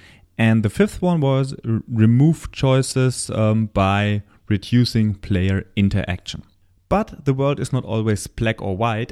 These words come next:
and, um, the possibility to remove choices completely is not always given. But yet we want, um, yeah, to make choices easier for the player so that they can process,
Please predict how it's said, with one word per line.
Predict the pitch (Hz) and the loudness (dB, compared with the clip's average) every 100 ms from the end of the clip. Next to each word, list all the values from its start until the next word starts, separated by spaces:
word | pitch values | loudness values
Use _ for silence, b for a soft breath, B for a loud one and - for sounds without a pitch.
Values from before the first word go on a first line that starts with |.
| - | -6
and, | 95 95 95 95 | -4 -2 -2 -4
um, | 104 92 92 92 90 _ _ _ - | -4 -2 -2 -4 -8 _ _ _ -16
the | 98 95 | -12 -4
possibility | 110 101 113 113 104 104 | -2 0 0 0 0 0
to | 104 | 0
remove | 104 110 113 | 2 4 2
choices | - 113 107 104 | 2 0 0 -2
completely | 110 92 117 110 104 | -4 -2 -4 -2 -2
is | 98 | 0
not | 98 | -2
always | - 101 90 85 | 0 0 0 -2
given. | - 127 110 - - B B B _ - | 0 0 0 -4 -14 B B B _ -2
But | 117 139 - | 0 0 -4
yet | 90 123 135 | -4 -2 0
we | 127 | 0
want, | 113 113 120 120 120 | 2 2 2 0 0
um, | 107 107 110 110 110 - - | 2 4 4 2 0 -6 -4
yeah, | 254 131 - | 0 0 -2
to | - | 2
make | 120 120 131 | 4 4 0
choices | - 143 147 - - - | -2 2 2 2 -4 -2
easier | 175 202 147 98 90 | 2 4 6 4 2
for | 95 | 0
the | 87 87 | -2 -2
player | 95 90 | 0 0
so | 104 104 | 0 2
that | 104 104 | 2 2
they | 110 | 0
can | - 110 | 2 0
process, | - 120 120 - 120 117 | 2 2 2 4 0 0